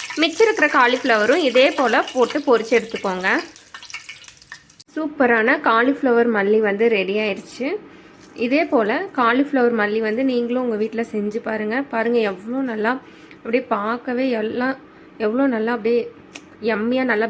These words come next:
பே-, நல்லா குக் ஆயிருக்கு பாருங்க. இதே போல காலிஃப்ளவர் மல்லி வந்து நீங்களும் உங்க வீட்ல செஞ்சு பாருங்க.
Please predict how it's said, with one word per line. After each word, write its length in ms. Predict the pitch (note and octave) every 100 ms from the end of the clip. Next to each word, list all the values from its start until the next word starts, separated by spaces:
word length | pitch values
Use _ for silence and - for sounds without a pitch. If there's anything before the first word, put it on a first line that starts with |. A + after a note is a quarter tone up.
| G3
பே-, 260 | A3 G#3+ A3
நல்லா 200 | G#3+ A#3+ C4
குக் 240 | A#3 - A#3+
ஆயிருக்கு 280 | A3 G#3+ - G#3+
பாருங்க. 300 | G#3 G3 B3 D#4+ - - - - B3
இதே 160 | D4+ F4
போல 280 | C4+ A#3 D4+ D4+
காலிஃப்ளவர் 500 | A#3 A#3 A#3+ A#3 A3
மல்லி 180 | G#3+ G#3+ G#3
வந்து 140 | G#3+ C#4
நீங்களும் 300 | B3 A3+ A#3+ A3+
உங்க 100 | G#3
வீட்ல 180 | A3 A#3 A#3
செஞ்சு 240 | G#3 G3+ G#3
பாருங்க. 320 | G#3+ G#3 G3